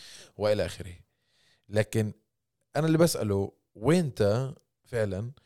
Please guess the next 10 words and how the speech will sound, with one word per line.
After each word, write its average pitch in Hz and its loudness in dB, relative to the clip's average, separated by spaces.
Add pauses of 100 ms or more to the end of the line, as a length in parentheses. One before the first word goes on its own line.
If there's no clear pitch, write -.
(340)
أمريكا 117 0
بتستنتج 104 -6 (180)
أو 107 0
دول 110 0
الاتحاد - -10
الأوروبي 107 0
أو 87 -6
دول 85 -10
الأمم 98 -12
المتحدة 110 0